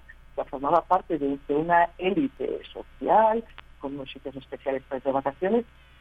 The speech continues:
a estar buscando casas de extranjeros que limpiar para que le pagaran en dólares. Y su marido, y ella era muy afortunada, porque el marido no estaba en casa emborrachando,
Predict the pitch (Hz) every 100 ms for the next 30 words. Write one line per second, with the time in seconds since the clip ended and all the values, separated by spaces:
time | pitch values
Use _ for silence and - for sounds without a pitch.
0 | - 156 - - 190 214 220 - 220 214
1 | 151 - 208 226 170 160 - 147 151 254
2 | - - 247 226 - 226 196 190 233 -
3 | - - - - - - 233 233 - -
4 | 180 196 - - - - - - - 156
5 | 151 143 139 131 151 214 202 156 170 226
6 | 185 143 - - 151 - 139 135 127 208
7 | 185 131 135 135 - 135 123 127 175 202
8 | - 165 - 160 160 156 190 - - -
9 | - - 135 135 131 147 135 127 143 135
10 | 123 139 - 135 120 123 120 - 139 135
11 | 131